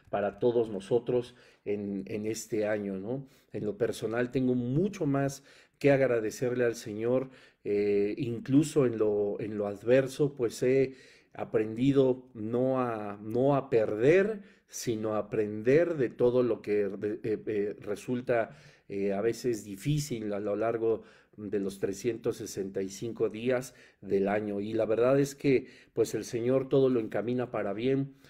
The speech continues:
El Señor sabe, evidentemente, de toda la adversidad que seguramente también has estra-, atravesado tú.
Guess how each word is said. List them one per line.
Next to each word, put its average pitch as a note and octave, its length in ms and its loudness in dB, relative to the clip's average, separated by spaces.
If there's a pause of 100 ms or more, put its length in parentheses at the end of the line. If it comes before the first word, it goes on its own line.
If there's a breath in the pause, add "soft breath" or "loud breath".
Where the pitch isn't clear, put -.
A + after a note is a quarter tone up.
(200 loud breath)
El G#2 100 -6
Señor A#2+ 380 -2
sabe, C#3 480 2
evidentemente, A#2+ 720 0
de G#2+ 120 2
toda A#2+ 260 0
la A2+ 100 2
adversidad G#2+ 600 -4
que A#2+ 120 -6
seguramente A2 600 -2
también G#2+ 320 -4
has A2 160 -8
estra-, G#2 400 -6
atravesado G#2+ 720 -2
tú. C3+ 340 2